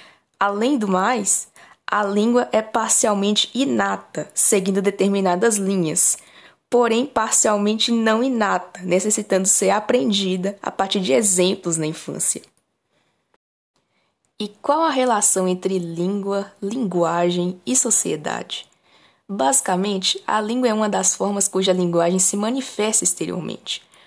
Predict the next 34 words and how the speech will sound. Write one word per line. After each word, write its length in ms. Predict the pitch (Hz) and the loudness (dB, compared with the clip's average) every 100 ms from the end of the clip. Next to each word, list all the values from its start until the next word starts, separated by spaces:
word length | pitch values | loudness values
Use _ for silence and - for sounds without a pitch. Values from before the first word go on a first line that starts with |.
| _ | _
Quanto 300 | - 185 180 | -4 -2 0
à 40 | |
linguagem 580 | 170 170 165 165 180 196 | -2 -2 0 2 2 0
em 40 | 220 | 0
sociedade, 880 | - 214 - 202 175 175 190 196 - - - - | 0 0 0 -2 0 0 -2 -6 -12 -20 -18 -2
esta 380 | 190 226 - | 0 0 -2
só 160 | 196 190 | 0 0
pode 280 | 190 185 185 | 2 0 0
funcionar 760 | 185 190 - 180 165 185 226 - | -2 -2 0 0 0 -2 -4 -2
ou 120 | 185 | 0
mesmo 280 | 180 180 180 | 0 0 0
surgir 800 | - 240 254 180 160 180 233 - - - - | 0 0 -2 -4 -2 -2 -6 -10 -20 -18 -4
por 140 | 196 | 0
meio 260 | 185 190 190 | 2 2 2
do 140 | 180 | 0
uso 260 | 180 180 180 | -2 -2 -4
intensivo 720 | 254 - 285 226 - 220 214 | -6 -4 -2 0 0 -2 -4
daquela. 600 | 180 190 - - 87 - - _ _ _ _ - | -2 -4 -4 -8 -6 -8 -12 _ _ _ _ -8
Portanto, 760 | 104 - - 180 240 233 - - | -8 -6 0 0 0 -6 -16 -6
a 80 | 175 | -4
linguagem 500 | 185 196 180 180 185 | 0 0 2 2 0
faz 280 | 185 180 175 | 0 -2 0
o 100 | 180 | -4
intermédio 720 | 233 294 262 196 180 185 185 | -2 0 0 2 2 0 -2
entre 240 | 175 170 180 | -4 -2 -2
a 40 | |
cooperação 760 | 175 233 240 233 226 - 202 | -2 -2 0 0 0 0 0
e 20 | 208 | -6
o 20 | |
conflito 680 | 208 247 - 190 190 226 196 | -4 -6 -4 -4 -4 -4 -10
por 200 | - - | -12 -8
parte 320 | - 170 170 | -6 -6 -6
dos 220 | 156 151 | -6 -4
homens, 440 | 147 - 185 - | -4 -8 -6 -6